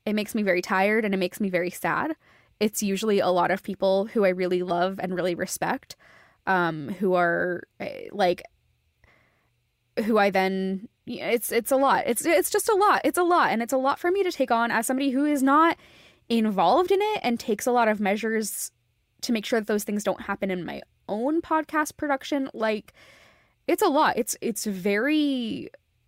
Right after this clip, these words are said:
it's a very emotional subject. Um,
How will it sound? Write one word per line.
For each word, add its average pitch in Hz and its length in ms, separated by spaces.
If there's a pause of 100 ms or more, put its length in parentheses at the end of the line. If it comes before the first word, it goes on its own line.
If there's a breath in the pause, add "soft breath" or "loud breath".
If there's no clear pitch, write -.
(580)
it's - 160
a 277 80
very 262 480
emotional 202 640
subject. - 540 (100)
Um, 180 360